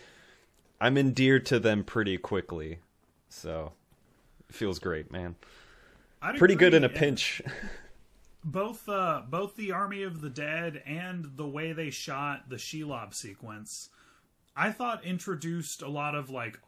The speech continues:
Speaker 2: horror cinematography into, um, into Lord of the Rings. It's never something I thought of that had, like, just a little dash of horror in it, but I, what, what,
Speaker 1: Mm-hmm.
Speaker 2: what, what say you?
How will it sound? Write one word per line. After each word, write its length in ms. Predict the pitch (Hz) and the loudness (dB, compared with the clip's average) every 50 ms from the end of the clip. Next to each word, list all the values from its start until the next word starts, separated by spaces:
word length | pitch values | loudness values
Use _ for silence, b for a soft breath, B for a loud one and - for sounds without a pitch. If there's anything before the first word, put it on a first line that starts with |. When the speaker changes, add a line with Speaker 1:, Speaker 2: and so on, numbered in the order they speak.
| _ - | _ -12
Speaker 2:
horror 340 | - 170 190 190 170 135 120 | -8 -6 -6 -4 -4 -6 -6
cinematography 1200 | - - 156 117 110 117 107 107 - - 117 101 101 98 110 101 - - 101 90 90 85 90 - | -6 -8 -8 -8 -10 -10 -12 -12 -12 -12 -12 -12 -12 -12 -14 -16 -14 -12 -12 -12 -12 -16 -16 -10
into, 680 | 127 127 135 135 123 156 151 120 117 113 110 110 110 117 123 113 _ - | -8 -6 -4 -4 -4 -2 -2 -2 -2 -4 -6 -8 -10 -10 -14 -18 _ -10
um, 600 | 135 127 131 120 113 110 110 110 104 98 98 98 _ B B B B B B 285 B _ - | -6 -4 -4 -4 -4 -6 -8 -10 -12 -14 -16 -18 _ B B B B B B -20 B _ -8
into 300 | 147 151 151 - 175 160 | -6 -6 -4 -4 -6 -4
Lord 260 | 143 143 160 165 156 | -4 -2 -2 -2 -2
of 60 | 147 | -4
the 80 | 147 139 | -4 -4
Rings. 340 | 135 147 160 143 120 110 | -4 -4 -4 -4 -4 -6
It's 160 | 127 123 - 156 | -8 -10 -8 -8
never 220 | 160 165 170 165 | -8 -6 -6 -8
something 280 | - 196 175 175 180 160 | -6 -8 -8 -6 -6 -6
I 120 | 135 123 | -6 -6
thought 280 | 120 - 151 156 165 156 | -6 -8 -6 -4 -4 -4
of 180 | 139 120 113 | -4 -6 -6
that 100 | 123 117 | -8 -10
had, 260 | 117 127 123 123 120 120 | -8 -6 -8 -8 -6 -8
like, 160 | 120 117 117 | -8 -10 -8
just 200 | 123 120 - - | -10 -12 -10 -10
a 40 | 123 | -8
little 220 | 127 131 123 120 | -8 -8 -8 -10
dash 400 | 110 - 117 117 127 131 123 - | -10 -10 -10 -8 -8 -8 -8 -10
of 100 | - - - | -14 -16 -18
horror 500 | - - 151 156 156 135 107 98 98 95 | -16 -14 -12 -10 -10 -10 -10 -12 -12 -14
in 100 | 95 92 | -14 -14
it, 140 | 92 95 - 107 | -14 -16 -16 -14
but 240 | 110 107 101 98 98 - _ _ - | -12 -12 -10 -10 -12 -14 _ _ -16
I, 100 | 120 139 | -14 -14
what, 280 | 131 143 165 170 156 | -10 -8 -8 -8 -6
what, 220 | 165 175 180 - - | -6 -8 -8 -4 -2
Speaker 1:
Mm-hmm. 100 | 151 147 | 0 2
Speaker 2:
what, 220 | - - 104 110 | 2 2 2 0
what 180 | 165 170 165 - | 0 -2 -4 -6
say 220 | - - 160 139 | -8 -6 -6 -8
you? 320 | 135 139 139 120 92 85 | -8 -8 -8 -8 -10 -10